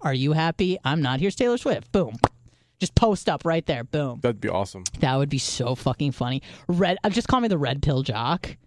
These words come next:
Speaker 1: You know, like, you're just trying to vi-, you're trying to vibe out to Cardi B talking about her wet ass pussy.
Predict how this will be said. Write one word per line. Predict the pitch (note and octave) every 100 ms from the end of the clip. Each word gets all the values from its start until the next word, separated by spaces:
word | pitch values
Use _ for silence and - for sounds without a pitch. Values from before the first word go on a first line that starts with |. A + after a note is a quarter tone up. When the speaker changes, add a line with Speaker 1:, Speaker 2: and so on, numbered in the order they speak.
| _ _ _ _ -
Speaker 1:
You | F#3+
know, | F3 G3
like, | G#3+
you're | B3+
just | C4+ -
trying | C#4+ B3+ C4
to |
vi-, | G3+ G#3
you're | G#3+ B3
trying | - B3+ B3+
to |
vibe | G3 G3 F#3
out | F3+ F3+
to |
Cardi | F3 F3+ E3+ D#3+
B | D#3
talking | - D3 D3
about | D#3 D3+
her | D3
wet | C3 B2 B2 C3+ -
ass | C3+ C#3 -
pussy. | - C3+ - - A#2 A#2